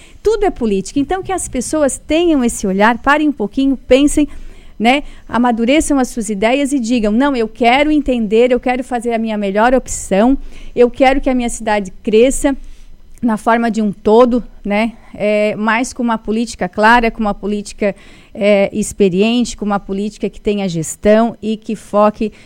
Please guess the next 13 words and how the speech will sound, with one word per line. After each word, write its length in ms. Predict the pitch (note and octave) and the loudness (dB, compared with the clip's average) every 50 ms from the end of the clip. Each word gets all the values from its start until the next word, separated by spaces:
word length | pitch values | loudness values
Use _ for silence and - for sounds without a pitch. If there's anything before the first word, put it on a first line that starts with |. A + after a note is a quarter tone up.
| - - - | -20 -12 -6
no 140 | G#3 G#3+ G#3 | -4 -2 -2
desenvolvimento 800 | G3+ A3 F#3+ G#3+ G#3 F#3+ G#3 G3+ F#3 G3+ G3+ G3+ G3 F#3+ - | -2 -2 0 0 2 2 2 0 0 0 -2 -2 -2 -4 -4
como 240 | - - G3 G2 G2+ | -4 -2 -2 0 0
um 60 | G#2 | -2
todo." 360 | G2+ - - - - - - - - - - - - - | -4 -4 -6 -6 -6 -8 -14 -20 -20 -20 -20 -20 -20 -8
É, 760 | - G3 F#3 F#3 F#3 F#3 F#3 F#3 F#3 F#3 F#3 F#3 F3+ F3+ F3+ E3+ - - - - - | -4 0 2 2 2 2 2 2 2 2 2 2 2 0 -2 -2 -6 -12 -20 -20 -14
é, 280 | - - F#3 - - F#3 | -10 -8 -8 -4 -2 -2
é 60 | G3 | -2
um 80 | G3+ G#3 | 0 0
pensam-, 360 | - A3+ A3+ A3+ - A3 G3+ | 2 0 0 2 0 -2 0
é, 80 | F#3+ G3+ | 2 2
é, 360 | G3 F#3 F3+ F3 F#3+ G3 - | 0 2 0 0 -2 -2 -2
é, 200 | - - G3+ - | -4 -4 -4 -4